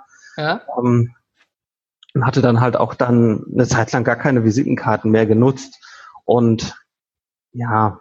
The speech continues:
Speaker 2: hab dann irgendwann auch mal gemerkt, gerade, gerade übertreibe ich das. Also, weil eine Visitenkarte ist ja mehr als nur das Stück Papier.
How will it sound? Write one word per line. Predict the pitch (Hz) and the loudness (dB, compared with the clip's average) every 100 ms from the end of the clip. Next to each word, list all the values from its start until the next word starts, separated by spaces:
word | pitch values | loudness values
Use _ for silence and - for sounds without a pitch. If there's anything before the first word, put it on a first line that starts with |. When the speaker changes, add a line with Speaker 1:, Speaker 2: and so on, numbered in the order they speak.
| _ - | _ -10
Speaker 2:
hab | 120 | -2
dann | 120 | -2
irgendwann | 117 123 127 127 120 | 2 2 2 0 0
auch | 113 | 0
mal | 120 120 117 | 2 2 2
gemerkt, | 113 113 131 131 - - - - | 2 2 2 -2 -14 -20 -20 -20
gerade, | - - 120 127 131 127 110 - - _ _ _ _ _ _ _ _ | -20 -6 -2 2 2 2 0 -10 -20 _ _ _ _ _ _ _ _
gerade | - 123 135 | -4 0 2
übertreibe | 123 - 131 147 131 | 2 2 0 2 2
ich | 113 | 0
das. | - 110 - | -2 -6 -4
Also, | 113 113 | -2 0
weil | 127 | 2
eine | 131 120 | 2 2
Visitenkarte | 120 147 147 151 147 151 147 | 0 0 -2 -2 -2 0 -2
ist | 110 - | 0 0
ja | |
mehr | 127 143 135 | 2 2 2
als | - 143 | 0 0
nur | 131 | 2
das | 127 | 0
Stück | - 139 - | -2 -8 -4
Papier. | 120 - 156 127 101 | -6 0 2 2 0